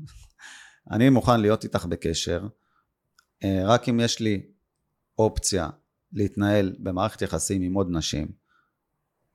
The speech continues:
והיא מקבלת את זה, כמובן. מה אני יכול להגיד על זה?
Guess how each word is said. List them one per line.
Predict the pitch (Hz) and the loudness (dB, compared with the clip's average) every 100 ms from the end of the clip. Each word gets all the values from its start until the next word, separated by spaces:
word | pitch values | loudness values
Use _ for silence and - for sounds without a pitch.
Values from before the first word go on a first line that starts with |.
| _ - - | _ -20 -2
והיא | 104 127 | 4 4
מקבלת | 135 113 113 120 92 | 6 6 6 4 0
את | 87 | -4
זה, | 82 - _ _ _ _ _ _ _ _ _ _ _ - | -6 -14 _ _ _ _ _ _ _ _ _ _ _ -4
כמובן. | - 92 90 82 73 - _ _ _ - - _ _ _ _ _ _ _ _ _ | 2 4 4 2 0 -4 _ _ _ -20 -20 _ _ _ _ _ _ _ _ _
מה | 131 196 | 4 6
אני | 277 | 6
יכול | 156 123 | 4 4
להגיד | 101 98 87 | 4 2 -4
על | 85 | -6
זה? | - | -10